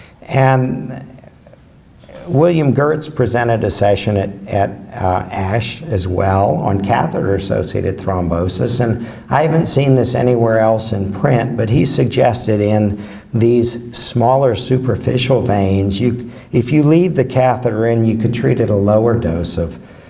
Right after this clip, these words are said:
of low molecular weight heparin in the seven, thir-, fifty to seventy-five percent range, and then leave it in, and then continue treatment for two weeks after removal of that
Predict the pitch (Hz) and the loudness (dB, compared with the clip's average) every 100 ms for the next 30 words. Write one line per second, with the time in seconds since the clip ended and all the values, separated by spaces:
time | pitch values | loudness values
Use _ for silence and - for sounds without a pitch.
0 | - - 101 98 101 - - 98 98 95 | -10 -2 0 0 -4 -8 -2 0 2 0
1 | 98 101 101 98 92 95 98 87 110 - | 2 2 0 -2 0 2 2 2 0 -2
2 | 101 98 98 - - - - 135 120 - | -2 0 -2 -4 -14 -12 0 2 2 2
3 | 135 123 127 - 143 139 - 156 143 117 | 2 0 -4 -4 -2 -2 0 0 0 -2
4 | 101 - 113 104 95 - 110 113 113 - | -2 0 0 0 -2 0 2 2 0 -2
5 | 95 95 92 - 90 90 90 92 92 - | -4 -2 -2 -2 -2 -2 -2 -4 -6 -12
6 | - - 120 113 120 113 117 123 120 101 | -20 -4 2 2 4 2 2 2 2 0
7 | 104 107 107 - - - 107 117 123 117 | 2 0 0 -4 -8 -4 0 2 2 0
8 | 107 - 135 120 101 - 110 107 101 95 | -2 0 2 2 0 0 -2 -2 -4 -4
9 | 101 - - 98 - 107 98 95 - - | -6 -10 -8 -6 -2 -2 -2 -4 -6 -6
10 | 101 104 - 95 90 87 95 95 92 85 | -2 -2 -2 -2 -2 0 0 0 -2 -4
11 | 80 80 82 - | -4 -4 -6 -6